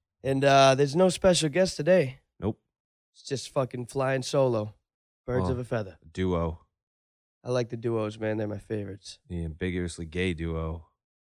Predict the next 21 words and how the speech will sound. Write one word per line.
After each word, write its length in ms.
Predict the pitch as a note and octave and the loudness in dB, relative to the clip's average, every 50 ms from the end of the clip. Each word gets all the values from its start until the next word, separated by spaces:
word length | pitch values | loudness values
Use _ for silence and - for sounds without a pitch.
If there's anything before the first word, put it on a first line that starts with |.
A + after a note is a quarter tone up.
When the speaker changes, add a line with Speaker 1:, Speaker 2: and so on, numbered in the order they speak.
| _ _ _ _ _ | _ _ _ _ _
Speaker 1:
Oh, 100 | C3 C3 | -10 -10
what 160 | A#2 A#2 C3 | -8 -6 -4
was 140 | D3 D#3+ D#3 | -4 -4 -4
that 160 | F#3 D#3+ - | -4 -6 -6
from? 280 | - E3+ D#3+ C3+ A2+ _ _ _ _ _ _ _ _ | -4 -4 -6 -6 -6 _ _ _ _ _ _ _ _
Speaker 2:
Saturday 240 | - C3+ A2+ F#2+ F2+ | -6 -4 -4 -2 -4
Night 80 | D#2 D2+ | -4 -4
Live. 180 | E2+ F2 F#2+ - _ _ _ _ _ _ _ _ _ | -6 -6 -6 -8 _ _ _ _ _ _ _ _ _
Speaker 1:
Classic. 240 | A#2 - - _ - | -20 -20 -20 _ -10
Speaker 2:
Robert 320 | E2 F2 F2 E2 D#2 - | -10 -8 -8 -8 -12 -14
Smigel 440 | - - - E2+ F2 D#2 D#2 D2+ _ | -16 -18 -16 -16 -16 -14 -16 -20 _
cartoon. 460 | - F2+ E2 D#2 _ - F#2 G2+ G#2+ _ _ _ _ _ _ _ _ _ _ _ - | -16 -16 -16 -16 _ -12 -12 -12 -12 _ _ _ _ _ _ _ _ _ _ _ 2
Speaker 1:
Oh, 220 | A3 A3 F3 D3+ C3+ | 4 4 4 4 0
dude, 300 | D3 - F#3+ E3+ D3 C3+ | -2 0 2 2 2 2
remind 340 | C#3+ D3 D3 D#3 D#3+ D#3+ D3 | -2 0 4 4 4 4 4
me 80 | C#3 | 2
of 120 | C3 B2+ B2 | 0 2 0
that 160 | B2 A#2+ A#2 | 0 0 0
in 40 | A#2 | -2
a 80 | A#2 | -6
second. 380 | A2 - C3 A#2 - G2 G2+ | -6 -4 -6 -6 -6 -8 -14